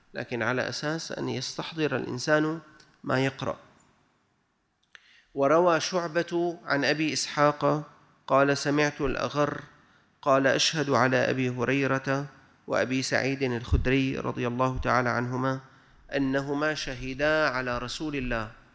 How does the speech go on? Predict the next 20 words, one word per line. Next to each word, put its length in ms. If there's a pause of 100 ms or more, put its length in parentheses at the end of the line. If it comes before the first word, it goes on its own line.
(360)
صلى 360
الله 340
عليه 280
وسلم 420
أنه 400
قال: 420 (440)
لا 420
يقعد 440 (160)
قوم 760 (520)
يذكرون 760
الله 460
تعالى 640 (420)
إلا 360
حفتهم 800
الملائكة 720 (1040)
وغشيتهم 1040
الرحمة 600 (600)
ونزلت 800
عليهم 600
السكينة 920